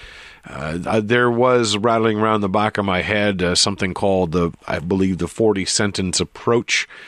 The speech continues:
which is an outline in forty sentences. And I wrote sixty-three sentences, I believe it was, in the final,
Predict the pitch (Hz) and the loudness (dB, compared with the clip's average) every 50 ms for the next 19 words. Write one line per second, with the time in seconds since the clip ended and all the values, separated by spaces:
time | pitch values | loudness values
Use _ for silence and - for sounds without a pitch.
0 | - - - - - - - - 87 - 87 80 87 98 - - 98 107 95 101 | -20 -20 -20 -20 -20 -18 -14 -10 -4 -2 -2 0 0 -2 0 0 0 0 0 0
1 | 101 98 101 101 98 95 92 - - 110 104 98 95 - - 110 101 104 98 101 | 0 0 0 0 0 -2 -2 0 0 2 2 2 0 -2 -2 -2 -2 -2 -2 0
2 | 104 104 104 - - - _ _ _ _ _ _ _ _ _ _ _ _ _ _ | 0 0 0 -2 -4 -8 _ _ _ _ _ _ _ _ _ _ _ _ _ _
3 | _ _ _ - - - - - - - - - - _ _ - 131 147 147 151 | _ _ _ -20 -20 -20 -20 -20 -20 -20 -20 -20 -20 _ _ -2 -2 0 0 -2
4 | 147 147 - - - 131 139 139 139 135 135 - - - 135 123 - - 120 110 | -4 -4 -4 -2 0 2 2 4 4 4 4 2 0 -2 -2 -2 -2 0 -2 -2
5 | - - 113 101 87 - - - - - - - - - - 69 69 - 76 76 | 0 0 0 0 2 2 0 -2 -2 -6 -10 -12 -10 -8 -8 -8 -8 -8 -8 -8
6 | - - - - - - 67 71 73 73 73 - - - 92 87 87 82 80 73 | -8 -8 -10 -12 -10 -10 -10 -10 -10 -10 -10 -8 -4 -2 -2 0 0 0 0 -2
7 | 73 | -2